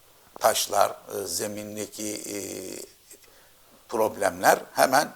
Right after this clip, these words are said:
o ayağı hasta edebilir. E, zaman içinde aşınmış beton, beton zemin, mikropların etkisiyle, e, panarisyuma sebep olabilir. Panarisyum,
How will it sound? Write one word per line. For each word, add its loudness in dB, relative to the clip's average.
o 4
ayağı 4
hasta 2
edebilir. -2
E, 6
zaman 8
içinde 6
aşınmış 6
beton, 6
beton -2
zemin, -4
mikropların 8
etkisiyle, 4
e, -2
panarisyuma -2
sebep -4
olabilir. -4
Panarisyum, 4